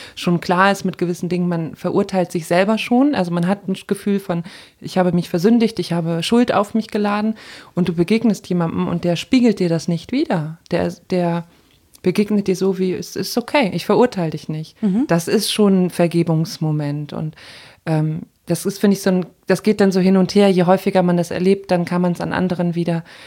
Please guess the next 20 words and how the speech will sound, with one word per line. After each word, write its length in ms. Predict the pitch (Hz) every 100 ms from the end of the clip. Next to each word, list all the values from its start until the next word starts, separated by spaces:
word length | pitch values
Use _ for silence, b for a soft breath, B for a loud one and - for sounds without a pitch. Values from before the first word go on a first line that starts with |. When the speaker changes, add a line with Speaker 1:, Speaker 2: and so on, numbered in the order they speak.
| B -
Speaker 1:
ähm, 320 | 160 160 160
mehr 240 | 175 175
tun. 320 | - 196 185
Und 100 | 165
natürlich 540 | 170 170 - 208 185 - B B B B B _ - -
hängt 240 | 190 185
das 160 | 175 -
für 80 |
mich 220 | 170 165 175
mit 120 | 151
einer 120 | 165
theologischen 880 | - 175 160 160 165 170 160 156 -
Überzeugung 960 | 151 160 - - 185 165 165 165 165 -
zusammen, 480 | 165 156 147 156
die 100 | 151
mich 260 | 151 151 -
trägt. 580 | - 151 147 147 - - B B B B B -
Ähm, 460 | 156 143 147 160 170 _ _ _ _ _ _ _ _ - _ _ _ _ _ _ _ _ _
ja, 400 | 170 160 156 160 - _
so. 320 | - - 160